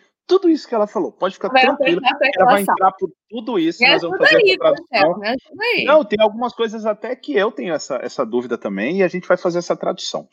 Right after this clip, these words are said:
Speaker 1: É, eu sei que a Natasha fez uma, fez uma, fez uma, uma apresentação aí pra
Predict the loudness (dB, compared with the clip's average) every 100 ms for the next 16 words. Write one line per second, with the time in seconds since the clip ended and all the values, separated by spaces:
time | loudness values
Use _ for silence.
0 | -20 -20 -8 2 6 8 8 6 0 -4
1 | -6 -4 -6 -6 -8 -10 -16 -16 -12 -6
2 | -6 -6 -10 -14 -10 -6 -6 -8 _ -14
3 | -6 -4 -2 -4 -6 -10 -10 -10 -12 -10
4 | -10 -10 -8 -6 -6 -10 _ -20 -20 _
5 | 2 4 6 2